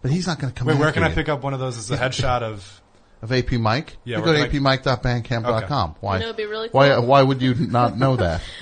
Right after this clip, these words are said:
Speaker 3: <laughs> Black out his eyes with, like, a sensor bar?
Speaker 1: Yeah.
Speaker 3: That'd be very cool.
Speaker 1: That's, well,
Speaker 3: Like
Speaker 1: I
Speaker 3: a
Speaker 1: think
Speaker 3: God Save the Queen. <laughs>
Speaker 1: Yes. Mike, I bought, I, I bought a headshot from this guy. I'm the only one that didn't get one yet.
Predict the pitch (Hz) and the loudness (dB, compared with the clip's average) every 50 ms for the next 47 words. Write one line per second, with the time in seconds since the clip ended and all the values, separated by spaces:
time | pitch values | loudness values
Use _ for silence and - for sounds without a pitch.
0 | 117 - - - - - - _ - 214 220 226 247 247 247 240 233 233 233 220 | -14 -14 -14 -20 -20 -20 -20 _ -10 -6 -4 -4 -4 -4 -6 -6 -6 -6 -6 -6
1 | 208 202 196 196 196 196 202 208 202 196 190 185 185 185 180 175 175 170 165 160 | -6 -8 -8 -8 -8 -6 -6 -8 -8 -10 -10 -10 -10 -10 -10 -10 -10 -10 -10 -10
2 | 160 - - - 196 190 190 190 - 226 220 220 220 233 233 247 254 262 294 330 | -10 -12 -12 -10 -10 -10 -10 -10 -12 -12 -12 -12 -12 -10 -8 -6 -6 -6 -8 -8
3 | - - 123 107 87 87 - - - 185 196 190 175 156 143 135 139 143 139 135 | -4 -2 0 0 0 -2 -8 -12 -14 -14 -14 -14 -14 -16 -18 -16 -16 -16 -16 -16
4 | 127 95 - - - - - 107 - - _ _ _ _ _ _ _ _ _ _ | -18 -20 -20 -20 -20 -20 -20 -20 -20 -20 _ _ _ _ _ _ _ _ _ _
5 | - - 78 - - - - - 80 82 92 - - - - - 87 - 185 185 | -14 -14 -14 -14 -14 -16 -10 -8 -6 -6 -4 -4 -6 -6 -6 -6 -6 -6 -6 -8
6 | 185 180 - - 185 175 170 160 180 - - - - - - - - - 294 277 | -10 -10 -14 -14 -14 -14 -14 -16 -14 -14 -14 -14 -16 -20 -20 -12 -6 -6 -6 -4
7 | 285 311 - - - 339 - - 330 - - _ _ _ _ _ _ _ _ _ | -4 -4 -4 -4 -4 -6 -10 -12 -16 -18 -20 _ _ _ _ _ _ _ _ _
8 | _ _ _ _ _ _ _ _ - - 127 135 156 175 170 - - - - - | _ _ _ _ _ _ _ _ -2 2 6 6 6 6 4 0 -10 -16 -18 -20
9 | _ - _ _ _ _ _ _ _ _ _ _ _ _ _ _ _ - 135 135 | _ -20 _ _ _ _ _ _ _ _ _ _ _ _ _ _ _ -2 -2 0
10 | 131 185 196 180 - - 147 - - - - - 190 208 190 226 220 202 185 143 | 4 4 4 4 2 0 -4 -4 -6 -8 -4 0 0 2 4 4 4 4 2 2
11 | 135 165 170 160 - 180 170 170 170 - 170 170 165 165 - - 175 160 165 165 | 2 0 0 0 0 -2 -2 -2 -4 -4 -6 -4 -4 -6 -6 -6 -6 -6 -6 -6
12 | - - - - - - - - 185 214 202 196 190 185 185 185 180 165 175 165 | -8 -12 -20 -14 -8 0 4 4 6 6 6 4 4 4 4 4 4 2 2 0
13 | 160 131 160 165 - - 101 98 95 87 82 80 80 80 | 0 0 0 0 0 0 0 0 0 0 -2 -2 -4 -4